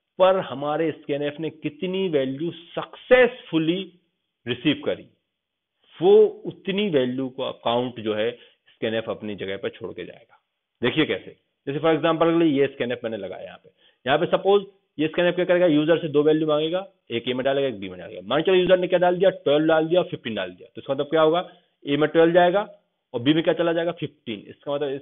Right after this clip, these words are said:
scanf ने यूजर से successfully दो value receive करी, एक ट्वेल्व और एक फ़िफ़्टीन। तो आई के अंदर क्या value आ जाएगी,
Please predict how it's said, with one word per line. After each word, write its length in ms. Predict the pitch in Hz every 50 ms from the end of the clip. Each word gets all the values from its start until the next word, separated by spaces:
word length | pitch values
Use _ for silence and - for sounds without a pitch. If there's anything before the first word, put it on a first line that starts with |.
| -
scanf 580 | 151 123 - _ - 131 120 120 123 127 123 -
ने 140 | 117 113 117
यूजर 500 | 113 107 107 113 120 123 117 120 139 131
से 260 | 131 - 127 127 123
successfully 920 | 120 _ - 120 117 - _ - 156 143 143 143 - - - 113 117 127 127
दो 400 | 110 104 104 135 170 196 202 190
value 340 | 185 175 170 165 165 160 156
receive 260 | 143 143 - 139 - -
करी, 260 | 120 113 95 92 90 _ _ _ _ _ _ _ -
एक 200 | 107 104 - _ -
ट्वेल्व 320 | 120 135 160 196 202 156
और 80 | 139 120
एक 120 | 113 -
फ़िफ़्टीन। 320 | - 98 - _ - 90 87 - -
तो 60 | -
आई 140 | - 110 110
के 80 | 110
अंदर 160 | 117 117 117 110
क्या 140 | - 123
value 260 | 113 113 113 113 110 110
आ 60 | 110
जाएगी, 320 | 107 113 113 117 127 151